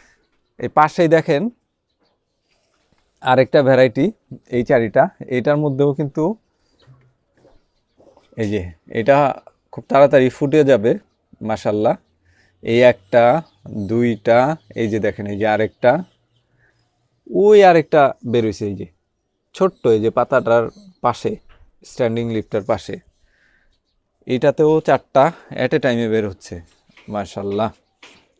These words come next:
আর ছোট ভ্যারাইটির যে পদ্মগুলো রোপণ করছিলাম আমরা, সেখানেও কিন্তু কুড়ি বের হইছে। এই যে এই একটা, এই একটা,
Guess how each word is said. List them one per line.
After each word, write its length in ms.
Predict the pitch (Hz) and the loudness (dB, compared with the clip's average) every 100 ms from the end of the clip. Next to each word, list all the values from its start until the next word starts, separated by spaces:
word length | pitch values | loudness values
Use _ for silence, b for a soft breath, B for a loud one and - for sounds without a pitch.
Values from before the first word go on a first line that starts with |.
| - | -12
আর 360 | 110 110 110 110 _ b b b _ _ _ - - _ _ _ _ _ _ _ | -4 0 0 -4 _ b b b _ _ _ -20 -20 _ _ _ _ _ _ _
ছোট 260 | - 170 208 | -6 -2 0
ভ্যারাইটির 640 | 165 160 165 170 196 185 | 2 4 2 2 0 0
যে 160 | 180 180 | -2 -2
পদ্মগুলো 560 | 185 165 165 160 165 | -2 -2 -2 0 0
রোপণ 280 | 160 156 165 | -2 -4 -6
করছিলাম 400 | 156 - 139 135 | -6 -6 -2 -2
আমরা, 280 | 143 147 226 _ _ _ _ _ _ | 0 -2 -2 _ _ _ _ _ _
সেখানেও 460 | - 143 160 160 151 | -2 0 0 0 0
কিন্তু 220 | 151 139 | -4 -4
কুড়ি 180 | 120 113 | -4 -2
বের 160 | 104 104 | -4 -4
হইছে। 220 | 92 104 104 | -6 -8 -8
এই 60 | |
যে 120 | 95 - _ _ _ _ _ _ _ _ _ _ _ _ _ _ _ _ _ - _ _ - - _ _ _ _ _ | -8 -14 _ _ _ _ _ _ _ _ _ _ _ _ _ _ _ _ _ -20 _ _ -20 -20 _ _ _ _ _
এই 120 | 110 117 | -4 -4
একটা, 440 | 117 _ 123 143 - _ _ _ _ _ - - | -4 _ -8 -8 -12 _ _ _ _ _ -20 -10
এই 140 | 110 | -4
একটা, 360 | 110 95 - | -4 -6 -14